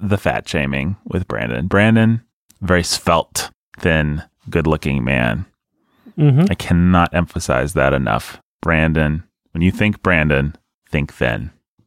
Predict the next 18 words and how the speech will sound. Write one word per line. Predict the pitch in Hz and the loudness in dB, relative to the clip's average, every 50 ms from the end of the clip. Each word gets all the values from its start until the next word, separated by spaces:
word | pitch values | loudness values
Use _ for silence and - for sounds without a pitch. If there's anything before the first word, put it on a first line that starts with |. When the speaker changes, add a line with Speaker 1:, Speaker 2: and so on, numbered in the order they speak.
| _ _ _ - - | _ _ _ -16 -10
Speaker 1:
That's | - 82 82 - | -8 -8 -6 -6
what | - 80 | -6 -4
I | 76 71 | -4 -4
want | 65 76 - - | -4 -4 -6 -6
people | - 98 - 95 - | -4 -2 -2 -2 -2
to | - 113 | -4 -6
do. | 101 - 69 139 170 160 127 - - 196 170 - 196 185 135 - 202 226 | -4 -2 0 2 2 2 2 0 -2 -2 -2 -2 -2 -2 -2 -2 -4 -6
Speaker 2:
<laughs> | - - - - - - - - - - - - - - - _ - | -8 -16 -18 -20 -18 -18 -18 -16 -14 -12 -12 -12 -14 -18 -20 _ -2
Speaker 1:
So | - 147 | 2 2
anyway, | 170 190 190 165 127 120 120 123 127 101 78 101 98 | 4 4 4 4 4 4 2 2 0 -2 -6 -8 -8
we | 110 127 135 139 | -2 0 2 4
had | 147 143 | 4 2
a | 135 | 2
series | 120 - - - - 143 143 139 120 | 0 -2 -4 -2 0 2 2 2 2
of | 123 117 | 0 0
scheduling | - 143 139 131 135 135 131 127 - | 0 0 0 2 2 0 0 0 0
snafus, | - 127 120 120 - - 131 127 127 123 110 - | 0 0 0 0 0 0 2 2 2 0 0 0
Jake, | 127 123 123 123 120 | 2 2 2 2 0